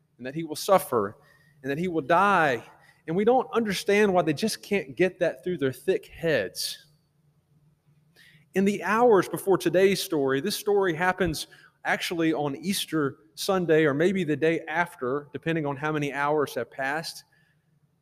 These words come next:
Jesus has been resurrected and shown himself to the disciples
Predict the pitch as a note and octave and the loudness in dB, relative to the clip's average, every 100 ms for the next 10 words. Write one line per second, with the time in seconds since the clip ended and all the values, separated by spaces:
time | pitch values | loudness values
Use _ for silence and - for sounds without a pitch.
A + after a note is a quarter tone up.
0 | _ - F3+ B3 C4 A#3 - - - F#3+ | _ -10 -2 -2 0 -2 -4 -8 -6 0
1 | F#3+ E3 - - - A3 A#3+ G#3 A3 G3 | 2 2 -4 -10 2 2 4 2 2 2
2 | A3+ B3 A#3 G3 - F#3+ F3+ - A#3+ D#4 | 0 0 -2 -2 -4 -6 -4 0 2 4
3 | B3+ F3+ - F#3+ F3 G3 F#3 F3+ A3+ B3+ | 2 2 2 2 2 -2 -4 -4 -2 0
4 | B3 E3+ D3+ | 2 0 0